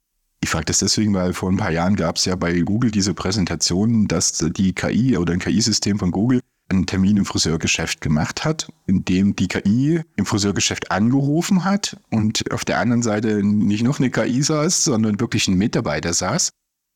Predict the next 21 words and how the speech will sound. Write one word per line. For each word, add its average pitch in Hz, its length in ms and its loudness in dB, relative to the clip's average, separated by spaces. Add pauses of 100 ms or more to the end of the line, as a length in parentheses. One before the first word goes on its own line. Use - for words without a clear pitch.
(280)
Also 92 160 0
ein 85 180 -2 (140)
Mensch, 92 600 0 (220)
der - 180 -2
eine 98 160 0
Terminvereinbarung 135 840 0
gemacht 139 340 -2
hat 147 120 -4
und 104 160 0
die 107 80 0
K - 180 -2
I 127 240 2
hat 107 240 -4
so 117 240 0
agiert, 117 520 0
so 110 260 0
agiert, 120 680 0
als 98 300 0
wäre 92 200 0
sie 107 220 2
ein, 92 320 2